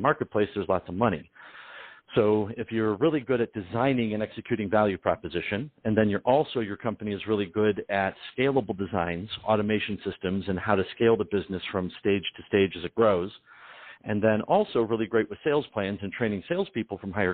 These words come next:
consciousness, it turns out that even hundred million dollar companies or ten million dollar companies or even startups, those are the three facets of business that guarantee a business's success, and from higher conscious thought, not from manipulation or graft,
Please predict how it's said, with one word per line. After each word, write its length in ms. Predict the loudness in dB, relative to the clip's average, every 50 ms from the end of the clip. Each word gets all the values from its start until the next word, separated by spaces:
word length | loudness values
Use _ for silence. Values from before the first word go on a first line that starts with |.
| 0 -2
consciousness, 440 | -2 -2 -2 -4 -8 -8 -6 -6 -8 -6
it 80 | -8 -8 -2
turns 200 | 0 0 2 4
out 220 | 4 4 4 4
that 160 | 2 2 2 2
even 500 | 0 0 0 2 2 2 2 0 -2 -4 -8 -16 -20 -20 -20 -14 -4
hundred 300 | 0 2 4 4 2 0
million 240 | 0 -2 -2 -2 0
dollar 260 | 0 0 0 0 0
companies 520 | -2 -2 -4 -4 -4 -6 -4 -4 -4 -4 -4 -6
or 80 | -8 -6 -4 -4
ten 120 | -4 -2
million 240 | -2 -2 -2 -2 0
dollar 240 | 0 0 0 0 -2
companies 500 | -4 -8 -8 -6 -6 -6 -6 -6 -6 -6 -8 -6
or 200 | -2 -2 -2 -2 -2 -4
even 320 | -6 -4 -2 -2 -4 -4 -4
startups, 460 | -2 0 2 2 2 2 -2 -4 -8 -16 -20 -20 _ -20 -20 -20 -20 -20 -20 _ _ _ -6
those 320 | 0 2 2 2 2 0
are 60 | -2 -2
the 100 | -2 -4 -4
three 160 | -4 -6 -6 -2 0
facets 360 | 0 0 0 -2 -8 -14 -12
of 120 | -12 -8 -4
business 360 | -4 -4 -4 -4 -8 -8 -8 -6
that 160 | -6 -8 -6 -4
guarantee 640 | -2 -2 -2 -2 -2 -4 -4 -4 -2 -2 0 -2 -2 -2
a 100 | -4 -4 -2 0 0
business's 400 | 0 0 -2 -6 -6 -6 -8 -8 -8
success, 380 | -12 -8 -2 0 2 2 2 0 -4 -12 -20 _ _ _ _ _ _ _ _ -4
and 300 | -2 0 0 0 -2 -4 -6 -2
from 220 | 0 0 0 0
higher 260 | 0 0 0 0 0 0
conscious 380 | -2 -4 -4 -4 -4 -8 -12 -6 -2
thought, 200 | -2 -2 -2 -4
not 180 | -4 -4 -4 -4 -6
from 140 | -6 -6
manipulation 720 | -4 -4 -6 -6 -4 -4 -2 0 -2 -2 -2 -4 -6 -6 -6 -6
or 60 | -6
graft, 420 | -4 -2 -2 0 0 -2 -2 -6